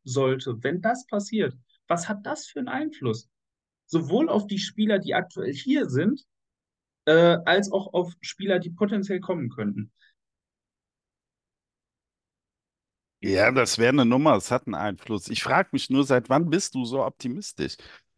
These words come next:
Speaker 1: Also,
Speaker 2: <laughs>
Speaker 1: ich glaube, du hast es gehört, dass ich gesagt habe, die Wahrscheinlichkeit, dass
Speaker 2: Ja,
Speaker 1: sowas
Speaker 2: ja.
Speaker 1: passiert, ist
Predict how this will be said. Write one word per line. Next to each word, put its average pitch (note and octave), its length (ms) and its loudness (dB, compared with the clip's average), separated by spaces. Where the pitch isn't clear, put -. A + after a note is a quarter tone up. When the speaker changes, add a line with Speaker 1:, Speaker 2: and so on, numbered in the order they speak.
Speaker 1:
Also, D#3+ 260 6
Speaker 2:
<laughs> - 560 0
Speaker 1:
ich B2+ 220 -2
glaube, C3+ 640 2
du B2 560 -10
hast D#3+ 200 0
es - 440 -12
gehört, D#3 380 0
dass A2+ 180 -4
ich B2 100 -12
gesagt B2 340 -4
habe, B2 140 -6
die A2+ 140 -10
Wahrscheinlichkeit, B2+ 720 -2
dass G#2+ 120 6
Speaker 2:
Ja, G#2+ 40 8
Speaker 1:
sowas G2 260 4
Speaker 2:
ja. - 20 -12
Speaker 1:
passiert, C3+ 440 2
ist B2+ 240 -6